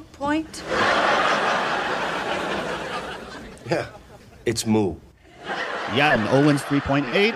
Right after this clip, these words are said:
Speaker 3: is just a couple notches higher than where I have it. I have this episode as three point six moo points. Um, not the best Thanksgiving episode. I'm sure we'll have better ones to come. Uh, but across the board, a very solid, funny episode, very memorable, very iconic with Underdog.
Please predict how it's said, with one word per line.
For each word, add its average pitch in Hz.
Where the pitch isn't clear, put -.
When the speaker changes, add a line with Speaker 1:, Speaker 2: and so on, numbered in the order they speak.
Speaker 3:
is 110
just 170
a 175
couple 160
notches 156
higher 156
than 156
where 160
I 135
have 85
it. 78
I 107
have 120
this 123
episode 127
as 90
three 220
point 190
six -
moo 160
points. 92
Um, 107
not 160
the 180
best 147
Thanksgiving 131
episode. 127
I'm 98
sure 120
we'll 117
have 120
better 117
ones 117
to -
come. 156
Uh, 107
but 104
across 147
the 143
board, 127
a 110
very 131
solid, 120
funny 113
episode, 113
very 123
memorable, 113
very 107
iconic 110
with 110
Underdog. 101